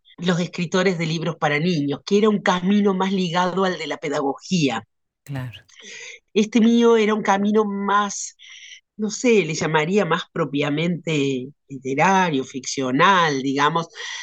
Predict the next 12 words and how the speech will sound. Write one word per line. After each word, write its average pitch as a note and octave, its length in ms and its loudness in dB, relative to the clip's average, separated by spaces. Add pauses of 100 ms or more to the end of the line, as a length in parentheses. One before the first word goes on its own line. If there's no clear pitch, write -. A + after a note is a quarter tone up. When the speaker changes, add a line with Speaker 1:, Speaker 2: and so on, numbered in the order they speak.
(160)
Speaker 1:
sin G3 640 2
pretensión F#3 1080 2 (540)
de E3 680 -4 (640)
adoctrinar E3+ 920 2
nada, D3+ 400 0 (140)
¿no? G#3+ 320 -2 (420)
Y A#3 100 4
entonces D4 420 0
esto D4 360 0
que B3 240 2
era A3 500 2 (560)
periférico, G3+ 1120 2